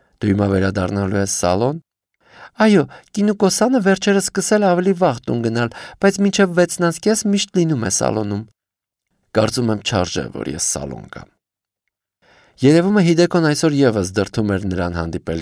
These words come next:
Կինուկոյի հետ։ Սինգոն հոգու խորքում ծանրություն զգաց։ Տուն դառնալուց հետո կդժվարանա Կիկուկոյի աչքերին նայել։ Կիկուկոն այն աստիճան անարատ է,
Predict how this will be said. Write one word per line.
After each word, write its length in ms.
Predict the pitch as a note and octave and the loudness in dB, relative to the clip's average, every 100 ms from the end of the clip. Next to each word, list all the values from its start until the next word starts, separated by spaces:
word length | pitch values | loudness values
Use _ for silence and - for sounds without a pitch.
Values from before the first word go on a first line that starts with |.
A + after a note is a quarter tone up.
| - | -8
Կինուկոյի 460 | E2+ D#2+ D#2 D#2+ D2+ | -10 -10 -10 -10 -10
հետ։ 260 | E2 - - _ _ _ _ _ _ | -12 -16 -20 _ _ _ _ _ _
Սինգոն 440 | - A#2+ C#3 D#3+ D#3 | -2 0 2 0 -2
հոգու 320 | B2+ F#2 F#2 | -4 -6 -6
խորքում 400 | - F#2 - G#2 | -6 -6 -6 -10
ծանրություն 640 | - F2 F2 - - - | -8 -10 -10 -12 -14 -14
զգաց։ 420 | - - - - - _ _ _ _ _ _ _ _ _ _ - | -16 -16 -18 -18 -20 _ _ _ _ _ _ _ _ _ _ 0
Տուն 160 | C3 A#2+ | 2 4
դառնալուց 460 | G#2+ G#2+ G#2 G#2 G#2 | 2 2 0 0 0
հետո 240 | A2 G#2 D#3+ | -2 0 0
կդժվարանա 640 | C3 B2 A#2+ B2+ C3 D3 D3 | 0 -2 -2 0 2 0 -2
Կիկուկոյի 540 | C3+ F#2 F#2 - E2 D2+ | -4 -8 -8 -4 -2 -2
աչքերին 520 | C#2 - A#1+ B1+ C2+ | -4 -8 -8 -8 -10
նայել։ 300 | B1 G#1+ G1+ - _ _ _ _ _ _ _ _ _ _ | -14 -14 -16 -20 _ _ _ _ _ _ _ _ _ _
Կիկուկոն 460 | D#3+ D3+ F3+ E3 C3 | -8 -2 2 2 4
այն 100 | C3 C3 | 2 2
աստիճան 440 | B2+ C3 B2 G2+ | 0 -2 0 0
անարատ 400 | F2+ F2 A2 D3+ | 0 0 0 2
է, 40 | F#2 | -2